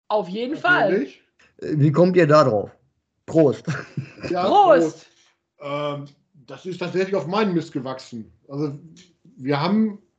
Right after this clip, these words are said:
Speaker 2: das erste, der, ich, ich, also ich, der erste Campingurlaub muss es, glaub ich,
Speaker 1: Ja, das
Speaker 2: gewesen
Speaker 1: war der
Speaker 2: sein.
Speaker 1: erste Campingurlaub.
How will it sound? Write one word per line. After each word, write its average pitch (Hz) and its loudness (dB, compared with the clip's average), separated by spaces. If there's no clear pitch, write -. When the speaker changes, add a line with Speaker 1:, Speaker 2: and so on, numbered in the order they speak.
Speaker 2:
das - -20
erste, 180 -8
der, 151 -10
ich, - -18
ich, - -20
also - -14
ich, - -16
der 131 -16
erste 170 -6
Campingurlaub 160 0
muss 123 -4
es, 117 -14
glaub 123 -6
ich, 113 -10
Speaker 1:
Ja, 214 4
das 202 4
Speaker 2:
gewesen 196 2
Speaker 1:
war 196 2
der 190 0
Speaker 2:
sein. 175 -2
Speaker 1:
erste - -10
Campingurlaub. 131 -12